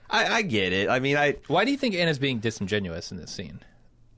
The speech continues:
Speaker 1: Because I think that she would say anything that she thinks would make this person want to take pity on her.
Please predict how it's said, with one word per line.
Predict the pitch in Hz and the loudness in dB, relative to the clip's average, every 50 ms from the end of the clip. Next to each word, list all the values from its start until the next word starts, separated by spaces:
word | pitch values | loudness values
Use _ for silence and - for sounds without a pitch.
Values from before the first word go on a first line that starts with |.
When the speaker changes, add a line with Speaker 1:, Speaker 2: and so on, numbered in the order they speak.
| - - _ - _ - _ _ - | -20 -20 _ -20 _ -20 _ _ -4
Speaker 1:
Because | 147 214 226 208 | 0 2 4 4
I | 208 202 | 2 2
think | - - 233 226 214 202 | 0 0 0 0 2 2
that | - 165 131 | 2 2 2
she | - - - 180 170 165 156 | 2 0 2 2 2 2 2
would | 147 135 135 107 - | 2 2 0 0 0
say | - 147 131 120 113 113 107 101 | 2 2 4 4 4 4 2 2
anything | - 117 120 117 113 107 110 110 107 104 104 101 | 2 2 2 4 2 2 2 4 4 4 4 2
that | 98 92 85 | 0 0 -2
she | - 95 | -2 -4
thinks | 90 - - 110 104 98 95 - - | -4 -2 0 0 0 0 -2 -4 -4
would | 95 92 85 | -4 -4 -2
make | 90 92 90 87 - - | 0 -2 -2 -2 -2 -4
this | 90 - - | -4 -4 -2
person | - 92 90 85 - - 85 87 85 85 82 82 82 85 85 | -2 -2 -2 -2 -2 -4 -6 -6 -6 -6 -8 -8 -8 -6 -4
want | 87 90 85 82 82 - | -2 -2 -2 -2 -4 -6
to | - - 87 80 80 80 | -8 -6 -6 -4 -6 -6
take | 80 - 87 80 - - | -6 -6 -6 -6 -6 -6
pity | - 73 - 64 | -8 -8 -8 -8
on | 57 58 62 | -10 -10 -10
her. | - - - - - - | -10 -10 -12 -10 -12 -14